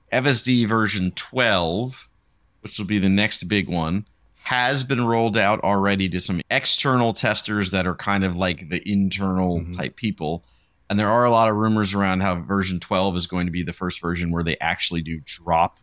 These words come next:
Speaker 1: the beta moniker. So it's possible that they actually do drop beta from, as a company standpoint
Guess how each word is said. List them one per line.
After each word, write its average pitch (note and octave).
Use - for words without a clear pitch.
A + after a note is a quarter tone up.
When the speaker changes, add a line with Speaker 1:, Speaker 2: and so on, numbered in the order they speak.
Speaker 1:
the E2
beta E2+
moniker. E2
So G2+
it's A#2
possible C3
that G#2+
they G#2+
actually A2+
do A2
drop F#2
beta F#2+
from, G2+
as F#2
a E2+
company B2
standpoint F2